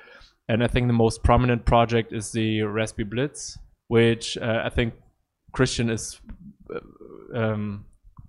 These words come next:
the most <laughs> prominent guy, <laughs> uh, to give, like, some, some overview about. Um, so I think, um,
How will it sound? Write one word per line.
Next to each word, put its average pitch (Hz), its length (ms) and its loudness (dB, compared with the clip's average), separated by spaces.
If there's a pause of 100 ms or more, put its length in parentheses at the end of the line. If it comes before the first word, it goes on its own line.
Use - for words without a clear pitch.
(960)
the 120 600 6
most 127 300 4
<laughs> - 60 -2
prominent 139 500 4
guy, 127 120 2
<laughs> - 1200 -2
uh, 139 300 6 (380)
to 135 80 4
give, 131 240 2
like, 120 180 2
some, 123 460 -2
some 123 100 0
overview 117 420 0
about. 110 360 -4 (100)
Um, 208 400 -6 (300)
so 107 360 -4
I 226 120 0
think, 214 300 -2
um, 104 120 -6